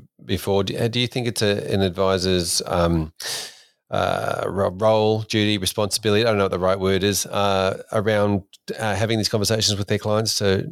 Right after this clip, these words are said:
you know, about the environment and, and about the, uh, you know, about their returns and portfolios and how they sit? And, uh, I think, as you mentioned before, if they, if they're not,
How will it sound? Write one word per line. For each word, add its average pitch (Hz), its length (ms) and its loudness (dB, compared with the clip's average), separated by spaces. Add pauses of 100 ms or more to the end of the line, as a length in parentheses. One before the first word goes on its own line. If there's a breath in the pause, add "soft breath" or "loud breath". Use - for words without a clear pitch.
(140)
you 101 220 2
know, 92 100 4
about 95 380 0
the 98 100 -4
environment 92 400 2
and, 87 320 0
and 90 160 2
about 95 360 0
the, 87 200 2 (460)
uh, 87 320 4 (120)
you - 80 -6
know, 90 120 2
about 95 240 0
their 98 100 2
returns 90 460 2
and 85 100 -2
portfolios 90 600 2
and 82 100 0
how 92 120 2
they 87 120 2
sit? 101 300 -4
And, 95 120 0
uh, 95 300 0
I 98 60 -2
think, 90 160 -2
as 85 100 0
you 82 80 -2
mentioned 82 220 0
before, 92 260 0
if 92 80 -2
they, 85 160 2
if - 140 -4
they're - 140 -4
not, 98 140 -2